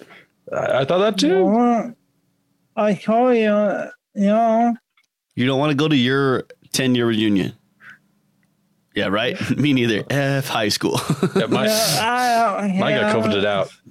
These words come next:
Speaker 2: Nobody
Speaker 3: Woohoo.
Speaker 2: cares at all.
Speaker 3: You, Bobo, you don't wanna go see people, bro?
Speaker 2: Uh, I don't care what you
Speaker 3: Sorry, m-,
Speaker 2: people.
Speaker 3: Bobo graduated with my wife, but my wife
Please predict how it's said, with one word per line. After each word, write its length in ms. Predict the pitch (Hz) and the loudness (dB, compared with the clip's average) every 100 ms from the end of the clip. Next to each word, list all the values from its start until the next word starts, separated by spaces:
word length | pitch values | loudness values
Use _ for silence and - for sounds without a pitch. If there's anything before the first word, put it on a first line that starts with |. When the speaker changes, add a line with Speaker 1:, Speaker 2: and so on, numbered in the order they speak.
| _ _ _ - 233 | _ _ _ -8 -2
Speaker 2:
Nobody 480 | 233 240 247 247 - | 2 2 2 2 2
Speaker 3:
Woohoo. 80 | 415 | 2
Speaker 2:
cares 440 | 440 415 247 180 | 2 2 0 0
at 220 | 208 220 | 0 0
all. 500 | 214 220 226 226 180 - _ _ _ _ _ _ _ _ _ _ _ _ _ _ _ _ _ _ | 0 0 2 0 -2 -6 _ _ _ _ _ _ _ _ _ _ _ _ _ _ _ _ _ _
Speaker 3:
You, 140 | 117 123 - | -4 -2 -2
Bobo, 500 | 196 - 135 220 135 | -4 -4 -4 -2 0
you 120 | 123 | 2
don't 120 | 165 | 2
wanna 160 | 175 180 | 2 2
go 100 | 156 | 0
see 200 | 139 165 | 0 0
people, 300 | 170 196 196 | 0 -2 -2
bro? 220 | 202 214 214 - _ _ _ _ _ _ _ _ _ _ _ - | -2 -2 -4 -12 _ _ _ _ _ _ _ _ _ _ _ -4
Speaker 2:
Uh, 40 | 311 | 0
I 720 | 320 311 262 285 302 302 285 | 0 0 0 0 2 2 0
don't 140 | 247 220 | -2 -2
care 300 | 240 247 262 | 0 2 2
what 260 | 262 262 | 2 0
you 140 | 247 240 | 0 0
Speaker 3:
Sorry, 260 | - 240 | 0 0
m-, 100 | 254 | 0
Speaker 2:
people. 440 | 311 254 262 254 - _ _ - | 0 0 2 0 -2 _ _ -6
Speaker 3:
Bobo 380 | 117 143 185 151 | -2 0 0 0
graduated 640 | 139 143 123 123 117 113 | 0 0 2 2 2 2
with 340 | 107 110 - - - | 0 -2 -6 -10 -2
my 380 | 104 101 98 95 | 0 0 0 0
wife, 600 | 110 101 95 - - - _ _ _ | 0 0 -2 -6 -14 -18 _ _ _
but 160 | 113 101 | -4 -2
my 200 | 123 135 | 0 0
wife 360 | 113 107 101 | 0 0 -4